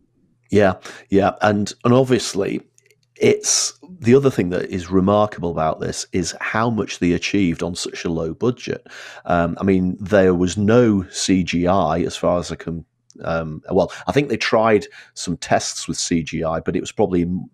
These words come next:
in its infancy and, and it just didn't look good. Um, they didn't have the budget to create the transformation effects from human to werewolf that you saw in the likes of American Werewolf in London. So they actually had to resort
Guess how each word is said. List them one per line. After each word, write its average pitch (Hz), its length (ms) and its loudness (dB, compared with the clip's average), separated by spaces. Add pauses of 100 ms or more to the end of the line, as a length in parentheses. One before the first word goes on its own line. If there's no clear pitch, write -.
in 92 120 -6
its - 200 -6
infancy 90 520 -6
and, 80 220 -6
and 80 140 -14
it - 80 -20
just - 200 -12
didn't 78 300 -8
look - 180 -8 (100)
good. 92 340 2 (460)
Um, 90 260 0
they 107 120 4
didn't 131 340 0
have 110 240 -4
the - 80 -6
budget - 560 -2
to - 100 -12
create 90 540 -2
the - 60 -16
transformation 92 920 -4
effects - 480 -4
from 85 300 -8
human 87 580 -4 (240)
to 90 140 -2
werewolf 85 580 -2
that - 160 -10
you 87 80 -4
saw 87 460 -4
in 82 180 -10
the 82 80 -8
likes 85 420 -6
of 80 120 -4
American 82 480 -4
Werewolf 82 480 -8
in 82 80 -10
London. 117 480 -4 (260)
So 110 380 4 (180)
they 135 300 2
actually - 360 -4
had 113 200 -2
to - 140 -10
resort 95 840 -2